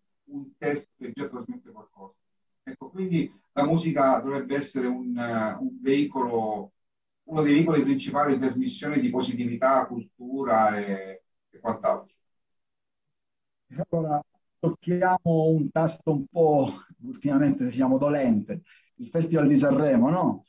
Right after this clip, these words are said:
Speaker 2: Perché oggi il Festival di Sanremo, insomma, c'è, lo stiamo vedendo, c'è meno cultura,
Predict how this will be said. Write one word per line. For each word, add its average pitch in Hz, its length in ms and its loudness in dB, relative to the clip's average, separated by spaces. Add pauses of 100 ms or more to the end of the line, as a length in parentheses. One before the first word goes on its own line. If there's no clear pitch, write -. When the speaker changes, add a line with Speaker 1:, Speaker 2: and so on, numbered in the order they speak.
(220)
Speaker 2:
Perché - 280 -4
oggi 175 200 4
il - 40 2
Festival 151 380 0
di 151 80 2
Sanremo, 156 480 2
insomma, 120 440 0
c'è, 113 600 -2
lo - 80 -16
stiamo 120 300 -4
vedendo, 127 420 0
c'è 104 160 -8
meno 127 260 -2
cultura, 131 640 -6